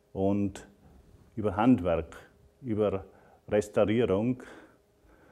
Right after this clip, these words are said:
so haben wir ein weites Feld vor uns. Wir ha-, haben uns die Frage zu stellen,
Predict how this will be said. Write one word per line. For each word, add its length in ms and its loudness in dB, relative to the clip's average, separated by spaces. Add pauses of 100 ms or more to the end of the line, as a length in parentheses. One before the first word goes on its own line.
(200)
so 140 0
haben 240 2
wir 140 2
ein 200 0
weites 400 0
Feld 300 2
vor 180 -2
uns. 560 -8 (2750)
Wir 160 4
ha-, 340 0 (140)
haben 240 6
uns 140 -2
die 100 0
Frage 320 0
zu 140 -4
stellen, 580 0